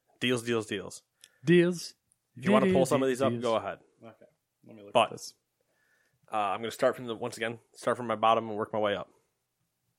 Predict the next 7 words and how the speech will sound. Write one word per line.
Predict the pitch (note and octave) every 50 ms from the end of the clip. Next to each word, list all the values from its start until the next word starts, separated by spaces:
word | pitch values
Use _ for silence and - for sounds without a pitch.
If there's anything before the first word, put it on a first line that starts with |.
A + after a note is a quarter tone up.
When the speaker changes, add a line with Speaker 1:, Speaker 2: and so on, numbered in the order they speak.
| _ _ _ _ _ _ _ _ _ _ _ _ _ _ -
Speaker 1:
Started | - - A2+ G#2+ -
from | - A2 A2
the | G#2+ - _ -
bottom | G#2+ G#2 G#2+ A2 G#2 G#2+
and | G2 F#2
worked, | G2+ - - _ _ _ - - -
okay. | G#2+ G#2+ - -